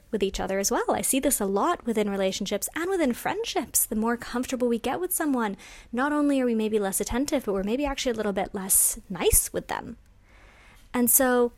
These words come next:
that might be the question is, might we need to take a step back and go back to almost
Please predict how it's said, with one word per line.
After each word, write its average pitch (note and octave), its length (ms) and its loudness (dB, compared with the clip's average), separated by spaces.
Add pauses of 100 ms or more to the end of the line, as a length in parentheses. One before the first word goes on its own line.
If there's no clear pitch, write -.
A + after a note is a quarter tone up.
(420)
that B3 160 0
might B3 160 0
be A#3+ 100 2
the A3 80 4
question A#3 420 0
is, G3+ 300 0 (460)
might A3+ 640 2
we B3 280 2
need A#3+ 240 4
to A#3 60 -8
take A3+ 200 -4
a G#3+ 40 -2
step - 240 -2
back D#4+ 300 0
and A#3 100 0
go A#3 120 0
back D4 400 -6
to A#3 280 -2 (320)
almost A3 540 -2